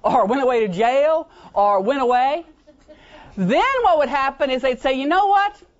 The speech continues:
It's our daughter Cynthia now. She's the problem." <laughs> Because it wasn't Ron or Cynthia or any of the s-, other siblings, right?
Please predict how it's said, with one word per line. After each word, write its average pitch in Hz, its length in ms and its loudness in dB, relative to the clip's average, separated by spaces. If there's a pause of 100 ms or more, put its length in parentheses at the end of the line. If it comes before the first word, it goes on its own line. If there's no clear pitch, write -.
(180)
It's 220 160 -6
our 202 140 0
daughter 233 280 0
Cynthia 190 460 -6
now. 160 200 -4
She's 202 260 -6
the 175 100 -4
problem." 139 580 -4
<laughs> 160 760 -8
Because 320 340 0
it 302 140 -2
wasn't 311 560 0 (220)
Ron 220 540 0
or 202 140 0
Cynthia 220 340 -2
or 214 60 0
any 285 200 0
of 220 80 0
the 196 60 -6
s-, - 280 -16
other 190 220 -2
siblings, 180 680 -6 (120)
right? 226 220 0